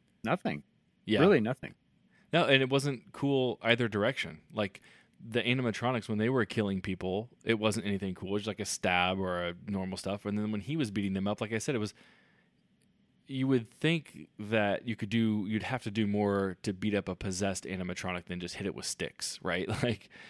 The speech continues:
Speaker 1: Yeah.
Speaker 2: so that, that's where the creativity just failed. Like, it, it, the concept was there.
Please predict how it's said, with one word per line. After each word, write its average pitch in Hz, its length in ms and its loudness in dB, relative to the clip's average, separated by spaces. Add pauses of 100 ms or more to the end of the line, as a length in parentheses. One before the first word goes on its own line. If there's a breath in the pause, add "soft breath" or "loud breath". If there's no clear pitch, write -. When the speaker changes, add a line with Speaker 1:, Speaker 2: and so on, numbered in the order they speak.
(260 loud breath)
Speaker 1:
Yeah. 87 140 0
Speaker 2:
so 127 40 2
that, 143 240 4
that's 151 180 4
where 160 100 4
the 123 80 4
creativity 110 480 2
just 95 240 -6
failed. 87 340 -2
Like, 85 220 -6
it, 101 240 0
it, 98 200 -2 (220)
the 113 120 0
concept 143 680 -2
was 98 220 -4
there. 90 340 0